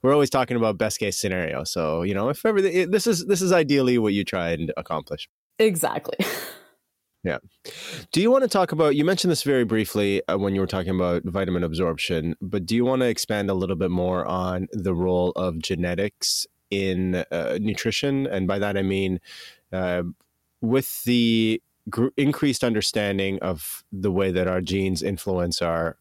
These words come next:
Speaker 1: health in the big picture, do we have a better understanding of how we can use genetic information that we can now get a-, about ourselves through any number of tests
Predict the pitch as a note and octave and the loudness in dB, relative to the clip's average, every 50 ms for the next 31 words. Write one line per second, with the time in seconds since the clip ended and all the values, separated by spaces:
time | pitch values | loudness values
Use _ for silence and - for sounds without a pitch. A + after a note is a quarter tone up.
0 | _ _ _ _ - - F2 G2 F#2+ F#2+ F#2 - - G2 F2 F2+ F2 D#2+ - G2 | _ _ _ _ -10 -6 -4 -2 -2 -2 -2 -2 -4 -4 -2 -2 -2 -2 -2 -4
1 | F#2+ - - A2+ G2+ - - A2+ A2+ A2+ - - - - - - - - - _ | -4 -2 -4 -4 -4 -2 0 0 0 -2 -4 -10 -18 -18 -18 -18 -20 -20 -16 _
2 | - A#2+ C3 D3 C#3+ B2+ B2+ B2 B2 G#2 A2 A2 G#2+ G#2+ G#2 G2+ G#2 G2 - - | 0 2 2 4 4 2 2 0 2 2 2 2 2 2 0 0 0 -2 -2 -2
3 | G#2+ G2+ G2 G2 G2 G2 G2 F#2+ F2 - - - - - F#2+ F#2+ F#2+ F#2+ F#2+ F#2 | -2 -2 0 0 -2 0 -2 -2 -4 -6 -8 -12 -6 -4 -2 -2 0 0 0 0
4 | F#2 F#2 F#2 F2+ - - - A2 G2 G#2+ G2 F#2+ - - - G2+ F#2+ F#2 F#2 F2+ | 0 0 0 0 -2 -4 -6 -4 -2 0 0 0 -2 -2 -2 -2 -2 0 0 -2
5 | F2 - - - - - - _ _ _ _ - G#2 F#2+ G#2+ A2+ A2+ A2 G#2+ G#2+ | -2 -4 -8 -18 -20 -20 -20 _ _ _ _ -6 -4 0 2 2 4 4 4 2
6 | G#2 F#2+ - - - _ - A#2 G#2 A#2 _ - A#2+ A2 - A#2 - A#2+ A#2 A#2 | 2 0 -2 -4 -6 _ -10 -10 -10 -10 _ -14 -12 -10 -6 -2 -2 0 0 0
7 | A2+ - A#2+ G#2+ F#2+ A2+ G#2+ G#2+ G#2+ - - G#2 G2+ G2+ F#2+ G2 - G#2+ G#2 G#2+ | 0 0 -2 -2 0 0 0 0 0 -2 -2 -2 0 0 0 0 0 0 0 0
8 | G#2 G2+ F#2+ - G#2 G2+ G#2 F2+ - - A#2+ A2 F2+ A2+ B2 B2 B2 A2 - - | 0 -2 -2 -2 -2 -2 -2 -4 -4 -4 -4 -2 0 2 2 2 2 0 0 0
9 | G#2 F2 E2+ E2+ - - - G#2+ G2+ G2+ G2 G#2+ A2+ A2 G#2 G2 G2 G2+ G2+ F2+ | 0 0 0 -2 -4 -4 -2 0 2 2 2 2 2 0 0 0 0 -2 0 0
10 | F2+ E2 - - - F#2 F2 F2 F2 - - - - - - | -2 -2 -2 -4 -4 -4 -4 -2 -4 -4 -6 -6 -6 -6 -6